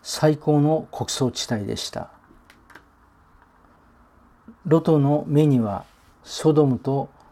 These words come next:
ゴモラは収穫が豊かな穀倉地帯、豊かさを求められるように見えました。そのためその地を選択しました。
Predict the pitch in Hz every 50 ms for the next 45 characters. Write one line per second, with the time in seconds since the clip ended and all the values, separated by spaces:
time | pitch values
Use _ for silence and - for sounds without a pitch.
0 | _ _ _ - 117 135 143 139 135 123 113 113 110 117 120 120 - - _ _
1 | _ - - - - 160 151 147 143 - 147 139 127 131 135 139 - _ _ _
2 | _ _ _ _ _ _ _ _ _ _ _ - 147 131 135 131 120 - - -
3 | _ _ _ _ _ - 151 143 156 - 170 143 - 120 117 127 131 117 - -
4 | 131 - - - - 160 160 147 147 - - - - 104 98 - - _ _ _
5 | _ _ _ - _ _ _ - 127 120 - 165 147 147 143 - - 143 139 135
6 | 120 - 120 127 131 - 151 143 143 139 147 147 143 131 131 127 127 120 113 127
7 | 147 143 123 110 104 98 98 - - - - - - - _ _ _ _ _ _
8 | _ _ _ _ _ _ _ _ _ _ _ _ _ _ _ - - - 160 156
9 | 139 160 160 156 151 143 - - 165 165 160 156 - - - 170 147 - 135 120
10 | 110 - 113 104 - - 117 104 98 - - - 67 -